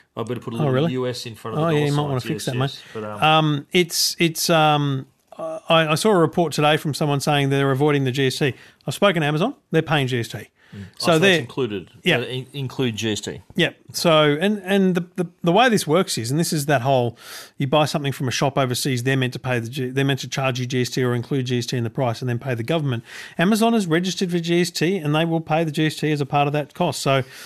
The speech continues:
Speaker 2: they can't, there's really no way of, that was, that was, my hope was they were gonna reply and say, "No, we're not," or something.
Speaker 1: Yeah.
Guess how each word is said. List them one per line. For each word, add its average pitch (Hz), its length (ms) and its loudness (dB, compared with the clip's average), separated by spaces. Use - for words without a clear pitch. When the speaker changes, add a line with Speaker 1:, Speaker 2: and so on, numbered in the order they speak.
Speaker 2:
they 170 100 0
can't, 196 240 2
there's 196 160 4
really 285 240 4
no 220 260 8
way 202 440 6
of, 147 500 0
that 226 140 6
was, 202 240 2
that 233 160 4
was, 190 160 2
my 233 220 4
hope 208 220 4
was 170 200 4
they 180 100 4
were 170 120 6
gonna 170 160 2
reply 165 280 2
and 156 80 0
say, 160 140 0
"No, 156 160 2
we're 139 100 2
not," 135 480 -2
or 123 80 -4
something. 131 380 -2
Speaker 1:
Yeah. 185 340 -10